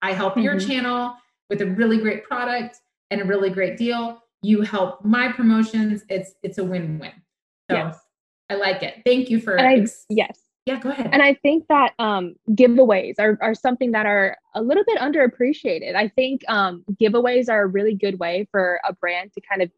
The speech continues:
Speaker 2: give something to the influencer that's not just, you know, cash value, but it's something that'll help you grow the influencers community as well. It'll create engagement for them. It'll make their followers happy. It'll give the brand awareness. It'll allow, you know,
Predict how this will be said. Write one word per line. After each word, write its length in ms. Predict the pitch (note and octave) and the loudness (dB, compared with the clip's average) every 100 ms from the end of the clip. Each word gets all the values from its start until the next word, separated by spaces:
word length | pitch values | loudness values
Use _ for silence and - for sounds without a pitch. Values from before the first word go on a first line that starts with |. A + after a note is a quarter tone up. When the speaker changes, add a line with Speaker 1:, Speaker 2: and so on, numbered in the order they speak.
| - | 6
Speaker 2:
give 200 | G3+ G3+ | 6 6
something 360 | G#3+ G#3 G#3 G3+ | 2 2 2 0
to 100 | G3 | -2
the 80 | F#3 | -6
influencer 560 | F#3 - G#3+ G#3+ G#3+ | -8 -4 -2 2 2
that's 240 | F#3 E3 F#3+ | 2 0 -2
not 200 | F3 - | -2 -2
just, 200 | F#3+ F3 | -6 -6
you 20 | |
know, 120 | D#3+ _ - | -8 _ -6
cash 320 | F3+ F3 F#3 - | -2 -2 -2 0
value, 440 | G3 G#3 E3+ F3 G3 _ _ _ - | 2 4 4 2 -2 _ _ _ 2
but 260 | D4+ C#4 | 4 4
it's 180 | B3 - | 0 0
something 280 | B3 B3+ C4 | -2 -2 -2
that'll 180 | A#3+ G#3 | -2 -2
help 240 | - A#3+ _ - | -4 -6 _ -6
you 80 | |
grow 240 | G#3 G#3+ A3 | 0 2 2
the 160 | G#3+ G#3+ | 0 -2
influencers 600 | A3 A3+ G#3 G3+ F#3+ - | -2 -2 -2 0 -2 0
community 420 | G#3 G3 F#3 F3 | 2 4 4 4
as 220 | F3 - | 2 2
well. 260 | C4+ C#4 B3+ | 4 6 4
It'll 160 | G#3+ | 0
create 300 | - G3+ F#3+ | -2 -6 -6
engagement 560 | F#3 F3+ A#3 A3+ A#3+ - | -4 2 2 2 -6 -6
for 120 | A#3 | 0
them. 240 | A3 A3 G#3+ | 2 4 4
It'll 160 | G3 | 2
make 180 | F#3+ F3+ | 2 0
their 160 | E3+ - | -2 -2
followers 360 | A#3 A#3 A#3 A3+ - | 2 2 2 0 -2
happy. 520 | G#3 G#3 A3 G#3+ - _ - | -4 -2 0 -2 -2 _ -2
It'll 180 | G#3 G3+ | 2 4
give 200 | G3 F3+ | 2 0
the 80 | |
brand 340 | - F#3+ G#3 A3 | 0 2 2 2
awareness. 500 | G#3 G#3+ G#3+ G#3+ G#3 | 2 2 2 -2 -4
It'll 160 | G3 F3+ | -4 -4
allow, 380 | F3+ F3+ F#3+ G3 | 0 0 0 0
you 120 | G3+ | -2
know, 280 | F#3+ F3+ | -2 -4